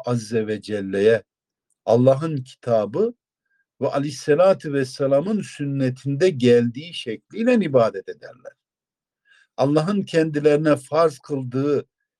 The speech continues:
hiçbir ibadeti terk etmezler. Kendilerinden bidat çıkararak ibadet etmezler. Çünkü Allah Resulü Aleyhisselatü Vesselam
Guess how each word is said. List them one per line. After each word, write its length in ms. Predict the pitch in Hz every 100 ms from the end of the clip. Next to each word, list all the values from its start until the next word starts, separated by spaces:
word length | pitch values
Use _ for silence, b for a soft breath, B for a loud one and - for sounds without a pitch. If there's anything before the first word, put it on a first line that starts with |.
| _
hiçbir 580 | _ 160 131 - 254 165
ibadeti 600 | 147 147 147 156 143 156
terk 300 | 139 143 131
etmezler. 760 | 135 - 147 127 127 127 - _ _ _ _ _ _ _ _ _
Kendilerinden 880 | 139 147 151 156 151 156 156 147 113 _ _ _ _ _
bidat 380 | 135 135 147 170
çıkararak 760 | - - 131 131 151 - - _ _ _ -
ibadet 640 | 117 123 120 135 156 _
etmezler. 800 | 101 - 98 101 90 135 131 131 _ _ _ _ _ _
Çünkü 300 | - 113 -
Allah 340 | 110 120 131
Resulü 320 | 123 - 113 107
Aleyhisselatü 720 | 107 110 117 117 110 - 110
Vesselam 600 | 107 - 117 147 185